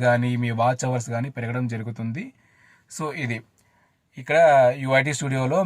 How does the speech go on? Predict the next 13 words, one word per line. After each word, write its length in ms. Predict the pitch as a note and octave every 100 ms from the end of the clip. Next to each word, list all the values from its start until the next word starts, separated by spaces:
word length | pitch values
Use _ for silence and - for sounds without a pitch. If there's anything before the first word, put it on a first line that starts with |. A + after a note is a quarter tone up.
| D3
మీరు 200 | B2+ A#2+ G#2+ G#2+ - _ _ _ C3+
థంబ్‌నెయిల్ 320 | C3 C#3+ D3
సెలెక్ట్ 220 | C3 A#2 B2
చేసుకోండి, 420 | A2+ - A2 G#2+ - _ _ B2+
వీడియో 200 | B2+ C3 B2
పైన 120 | B2
క్లిక్ 160 | A2+ A2 A#2+
చేసి 140 | C#3 C3
థంబ్‌నెయిల్ 280 | A#2+ B2 A#2
సెలెక్ట్ 220 | A#2+ A2 B2
చేసుకొని 300 | A2 B2+ E3 -
సేవ్ 180 | C3 A#2+
చేసుకోండి. 420 | A2 - G#2 F#2